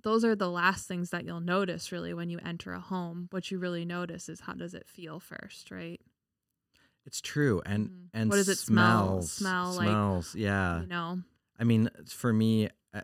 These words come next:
Speaker 2: so <laughs> fun fact. So I have a little diffuser here in my office,
Speaker 1: Mm-hmm.
Speaker 2: and, uh, I have,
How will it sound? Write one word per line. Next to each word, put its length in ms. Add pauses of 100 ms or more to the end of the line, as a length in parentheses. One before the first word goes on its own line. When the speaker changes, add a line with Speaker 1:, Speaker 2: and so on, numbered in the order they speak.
(120)
Speaker 2:
so 480
<laughs> 280
fun 220
fact. 320
So 200
I 60
have 200
a 60
little 200
diffuser 480
here 140
in 60
my 140
office, 460
Speaker 1:
Mm-hmm. 360 (140)
Speaker 2:
and, 420
uh, 340 (640)
I 100
have, 300